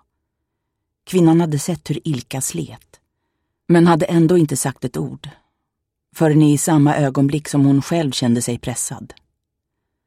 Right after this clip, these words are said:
Länge hade de suttit mitt emot varandra under tystnad, medan Ilka försökte lägga band på sin vrede.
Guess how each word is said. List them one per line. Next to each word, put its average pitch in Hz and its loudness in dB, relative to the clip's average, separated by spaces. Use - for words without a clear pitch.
Länge 170 4
hade 151 0
de 139 2
suttit 135 -6
mitt 139 -2
emot 139 0
varandra 120 -2
under 123 0
tystnad, 127 -8
medan 123 0
Ilka 139 -4
försökte 123 -8
lägga 120 -6
band 127 -2
på 123 -8
sin 117 -4
vrede. 117 -10